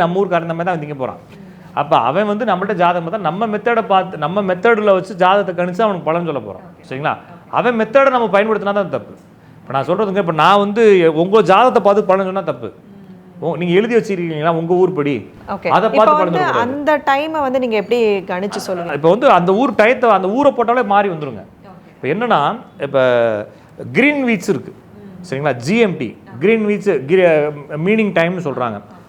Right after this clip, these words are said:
Speaker 1: அது வந்து ஜீரோ. அது, அது வந்து மொத்தம் நூத்தி நாற்பத்தி ஏழு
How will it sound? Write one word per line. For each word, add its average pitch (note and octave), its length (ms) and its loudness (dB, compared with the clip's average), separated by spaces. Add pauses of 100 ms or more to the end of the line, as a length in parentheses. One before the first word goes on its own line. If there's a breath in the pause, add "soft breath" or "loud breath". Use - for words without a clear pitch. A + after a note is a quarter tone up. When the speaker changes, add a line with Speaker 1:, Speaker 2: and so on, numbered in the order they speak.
(240 loud breath)
Speaker 1:
அது F3 200 4
வந்து A3 220 -4
ஜீரோ. C3+ 200 2 (460)
அது, F#3 240 2 (100)
அது F3+ 220 4
வந்து A3 160 -4
மொத்தம் G3 240 -4
நூத்தி G#3+ 260 -4
நாற்பத்தி F#3 380 -4 (160)
ஏழு D#3 100 -4